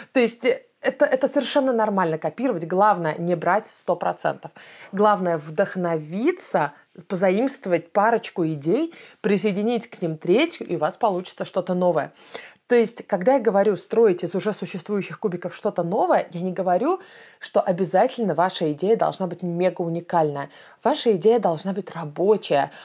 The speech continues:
Она, возможно, уже где-то была. Главное, не копировать под копирку. Главное, если вы особенно копируете чью-то идею на какую-то часть в вашей сфере, да, лучше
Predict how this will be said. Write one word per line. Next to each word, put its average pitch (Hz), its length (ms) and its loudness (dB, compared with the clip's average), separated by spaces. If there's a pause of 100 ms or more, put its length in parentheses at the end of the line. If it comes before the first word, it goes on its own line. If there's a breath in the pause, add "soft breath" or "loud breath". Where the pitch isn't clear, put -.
Она, 175 220 2
возможно, 254 460 2
уже 233 160 0
где-то 247 280 0
была. 202 300 2
Главное, 269 320 2
не 208 140 2
копировать 226 640 -2
под 190 160 -2
копирку. 175 560 -2 (260 loud breath)
Главное, 214 800 4
если 220 360 2
вы 185 100 4
особенно 185 400 0
копируете 180 600 -2
чью-то 196 420 -4
идею 175 340 0 (500 loud breath)
на 180 160 0
какую-то 190 680 -2
часть 160 440 2
в 156 240 -8
вашей 254 480 2
сфере, 143 580 0
да, 175 300 2 (320 loud breath)
лучше 190 760 4